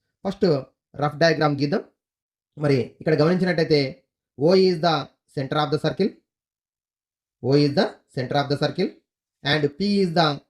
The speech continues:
external point. Next, draw the tangents joining points A and B. So,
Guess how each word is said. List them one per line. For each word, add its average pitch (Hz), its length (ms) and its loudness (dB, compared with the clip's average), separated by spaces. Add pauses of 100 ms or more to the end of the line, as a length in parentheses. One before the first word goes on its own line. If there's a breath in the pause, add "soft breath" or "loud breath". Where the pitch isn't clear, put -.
(220)
external 151 320 -2 (120)
point. 110 260 -4 (720)
Next, 175 180 -4 (640)
draw 156 240 2
the 156 100 2 (840)
tangents 165 480 -2 (2000)
joining 170 300 2
points 160 240 0 (140)
A - 20 2 (340)
and 147 120 -2 (360)
B. 110 120 -4 (520)
So, 131 100 -2